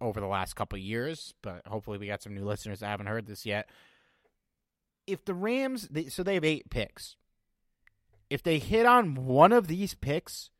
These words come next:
because they're so late, if one of them ends up being a starter, th-, that's a win. Two of them, that's a fucking slam dunk, dude, because you, y-, like, one oh four, in theory, should be a playable player.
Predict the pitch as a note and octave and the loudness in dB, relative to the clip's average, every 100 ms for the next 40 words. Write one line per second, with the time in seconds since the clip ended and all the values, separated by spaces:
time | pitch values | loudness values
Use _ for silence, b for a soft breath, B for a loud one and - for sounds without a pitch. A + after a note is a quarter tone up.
0 | _ _ C3 C#3 B2+ C3+ - - A#2+ C3+ | _ _ -2 0 2 0 0 2 2 4
1 | A#2 A2+ C3 A#2+ - G#2+ A2 B2+ D3 C#3+ | 0 -2 -4 -10 -14 -8 0 2 4 2
2 | C#3+ C3 B2 A2 A#2+ A#2+ A2 A2 - - | 0 -2 -2 -2 -2 -2 -4 -8 -10 -6
3 | A2 - A2+ F#2+ - - _ _ _ _ | -4 -2 0 0 -2 -14 _ _ _ _
4 | - A#2 - B2+ A2 _ - C3 - A2+ | -12 -8 -8 -10 -20 _ 0 0 0 -4
5 | G#2 - _ _ _ _ _ _ - - | -6 -10 _ _ _ _ _ _ -6 2
6 | D#3 G#3 G3 A#3+ F#3 E3 D#3 - D#3 C3+ | 8 10 10 8 6 0 0 0 2 2
7 | A#2+ G#2 - C3+ D3 C3+ A2+ G#2+ F#2 - | -2 -8 -4 0 0 2 0 0 -4 -12
8 | F#2 F#2 - G2+ - A2+ G#2 F#2+ - _ | -12 -10 -8 -10 -4 -2 -2 -6 -18 _
9 | _ _ _ _ - C3+ D3+ - _ C3+ | _ _ _ _ -14 -10 -10 -12 _ -14
10 | C3 - - D3+ B2+ A#2+ A2+ D3 E3+ F3 | -14 -16 -6 -2 -2 -2 6 8 10 8
11 | - - D#3 B2 A2+ A#2+ D3 D#3 - E3+ | 4 4 6 8 6 2 0 -2 -2 -2
12 | D3 A#2 A2+ A2 B2 A2+ B2 A#2+ A#2+ A2+ | 0 0 -2 -2 -4 -4 -4 -4 -4 -4
13 | - B2 A#2 A2 G#2 F#2+ G#2 - - | -4 0 2 0 -2 -6 -10 -12 -18